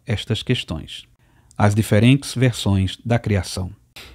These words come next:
Uma pista muito boa a respeito da origem dos amplos problemas vindos de ideologias modernas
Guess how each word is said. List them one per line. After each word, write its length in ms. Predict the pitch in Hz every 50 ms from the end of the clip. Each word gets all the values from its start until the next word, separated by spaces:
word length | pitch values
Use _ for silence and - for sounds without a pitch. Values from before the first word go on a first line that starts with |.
| - _ - - - -
Uma 220 | 123 135 143 135
pista 420 | - - 151 175 185 - - -
muito 320 | 123 117 123 156 180 - -
boa 440 | 123 107 110 113 110 104 101 - -
a 80 | - 113
respeito 500 | 107 113 107 - - - 127 127 123 123
da 140 | 120 120
origem 380 | 117 107 107 113 113 104 110 107
dos 260 | 107 110 107 101 104
amplos 300 | 131 139 143 139 143 131
problemas 560 | - - 135 113 110 107 107 107 107 104 98
vindos 340 | 98 113 113 107 101 101 95
de 220 | 95 104 110 110 -
ideologias 680 | - 160 170 147 147 139 135 131 117 104 104 104 95 104
modernas 580 | 107 101 98 107 110 113 117 120 117 110 -